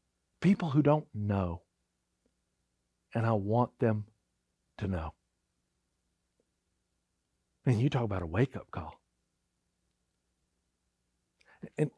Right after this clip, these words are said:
and here's what God's pointing out to him. See, he says, "I care about people more than stuff."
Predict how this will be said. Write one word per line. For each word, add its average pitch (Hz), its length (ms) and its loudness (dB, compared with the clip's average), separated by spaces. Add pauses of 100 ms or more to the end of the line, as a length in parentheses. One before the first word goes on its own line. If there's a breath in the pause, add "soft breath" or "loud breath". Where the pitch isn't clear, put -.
and 135 140 4
here's 190 320 6
what - 160 0
God's 151 260 8
pointing 135 440 2
out 147 240 6
to 120 180 0
him. 107 120 -2 (1200)
See, 196 100 8
he 180 160 8
says, 175 260 6
"I 196 180 12
care 214 300 6
about 156 420 8
people 160 460 6
more 123 300 4
than 117 160 0
stuff." - 720 -2